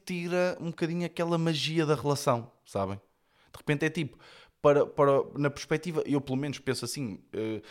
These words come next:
na perspectiva de alguém conhecido, hum, se, é tipo, "Ah, ok, é, é por isso que esta pessoa gosta de estar comigo, porque eu sou conhecido." Estão a perceber? Estou a imaginar eu de repente convidar uma pessoa,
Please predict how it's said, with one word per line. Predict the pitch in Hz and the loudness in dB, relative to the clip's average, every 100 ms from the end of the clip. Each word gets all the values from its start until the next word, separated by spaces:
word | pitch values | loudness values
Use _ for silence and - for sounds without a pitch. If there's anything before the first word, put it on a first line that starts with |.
| - | -8
na | 135 | -6
perspectiva | 127 - 160 196 175 | -4 -4 -6 0 2
de | |
alguém | 156 147 151 | 2 0 -4
conhecido, | 147 143 - 113 98 101 _ _ _ _ _ _ _ - | -6 -6 -4 -6 -8 -14 _ _ _ _ _ _ _ -2
hum, | 131 131 135 135 139 139 139 139 - | 2 2 2 0 0 -2 -2 -4 -8
se, | - - 139 - | -10 -10 -10 -2
é | 147 | -2
tipo, | 160 113 | -2 0
"Ah, | 117 113 | 2 4
ok, | 110 110 90 - _ _ _ _ _ _ _ - | 2 -4 -8 -10 _ _ _ _ _ _ _ -8
é, | 101 101 - | -4 -4 -4
é | 113 | -6
por | - 117 | -4 -4
isso | 123 127 - - | -2 -4 -6 -8
que | - | -4
esta | 117 127 | -4 -4
pessoa | 120 - 120 117 | -8 -4 -2 2
gosta | 117 113 113 | 2 0 -6
de | |
estar | - 107 | -4 -4
comigo, | 117 107 90 - | -4 -8 -8 -10
porque | 104 - - 98 - _ | -12 -12 -14 -14 -16 _
eu | 98 107 110 107 - | -6 -4 -4 -6 -14
sou | - - | -10 -8
conhecido." | - 101 - 101 - _ _ _ _ _ _ _ _ | -8 -10 -10 -12 -14 _ _ _ _ _ _ _ _
Estão | 95 | -12
a | |
perceber? | 87 - 104 - - - | -10 -4 -4 -4 -16 -10
Estou | - | -2
a | 120 | 0
imaginar | 127 127 139 131 - - - | 0 2 2 0 -4 -20 -6
eu | 131 135 | 0 2
de | 131 - - | 0 -6 -12
repente | - 147 127 | -6 -6 -4
convidar | 135 123 135 123 | -6 0 2 2
uma | 123 123 123 123 | 0 -2 -2 -2
pessoa, | 120 - 120 113 | -2 -2 0 0